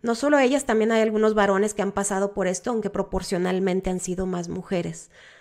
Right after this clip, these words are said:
Eh, si tú eres una persona que está pasando por esto, permítenos también orar por ti para que nuestro verdadero Padre Creador te muestre la verdad de la situación que estás viviendo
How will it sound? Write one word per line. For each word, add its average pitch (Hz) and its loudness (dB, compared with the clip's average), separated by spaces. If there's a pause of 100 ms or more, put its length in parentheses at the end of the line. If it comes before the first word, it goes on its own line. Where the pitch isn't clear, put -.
(300)
Eh, 208 4
si 220 0
tú 240 2
eres 233 2
una 247 0
persona 226 0
que 214 -4
está 226 -2
pasando 220 0
por 208 4
esto, 247 -2 (200)
permítenos 240 2
también 220 2
orar 220 2
por 233 -4
ti 302 -4 (440)
para 214 4
que 196 4
nuestro 202 -2
verdadero 196 2 (260)
Padre 240 6
Creador 208 0
te 214 -4
muestre 240 0
la 202 0
verdad 202 -2
de 220 -2
la 214 -4
situación 202 0
que 208 -4
estás 208 -2
viviendo 220 0